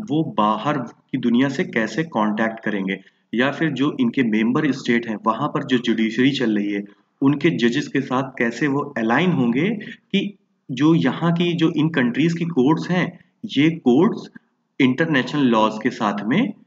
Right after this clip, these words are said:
align रह सके, ठीक है। इसके लिए presidency बनाई जाती है, जो कि consist of three judges होती है, तीन जजों से मिलती है। उसके बाद में office of prosecutor होता है, ठीक है।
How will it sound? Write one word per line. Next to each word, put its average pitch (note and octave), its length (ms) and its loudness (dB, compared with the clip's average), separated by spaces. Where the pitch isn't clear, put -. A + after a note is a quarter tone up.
align A2 320 0
रह G2 140 -4
सके, - 240 -12
ठीक G#3 160 -2
है। G3 60 -2
इसके - 240 -2
लिए D3+ 140 0
presidency A#2 640 -2
बनाई A#2 180 0
जाती A2+ 280 -2
है, G#3+ 140 0
जो B2 120 4
कि C#3+ 160 -2
consist B2 440 -4
of A3 140 0
three A2+ 240 0
judges G2+ 280 0
होती F#2+ 200 -8
है, A2+ 60 -2
तीन A#2 240 0
जजों G#2+ 240 -2
से G#2 120 -4
मिलती G2+ 280 -6
है। - 80 -20
उसके C3 220 0
बाद D#3+ 80 2
में E3+ 100 2
office D#3+ 400 0
of E3 160 -2
prosecutor B2 560 0
होता D#3+ 260 0
है, F3 100 0
ठीक G3+ 180 0
है। - 60 -6